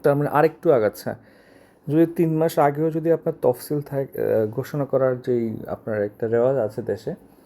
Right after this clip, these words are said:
তো সেক্ষেত্রে আপনার ধরেন ডিসেম্বর, জানুয়ারি, ফেব্রুয়ারি বা নভেম্বর,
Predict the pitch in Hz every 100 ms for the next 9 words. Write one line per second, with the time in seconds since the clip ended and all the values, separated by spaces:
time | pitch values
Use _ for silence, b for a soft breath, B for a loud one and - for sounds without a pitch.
0 | b b b - - - 110 104 101 -
1 | 123 120 123 117 117 120 123 120 123 117
2 | 117 113 113 - b b b b 131 135
3 | - 135 151 147 127 113 120 127 139 -
4 | 113 107 101 98 139 175 - 120 113 117
5 | 127 139 139 135 139 147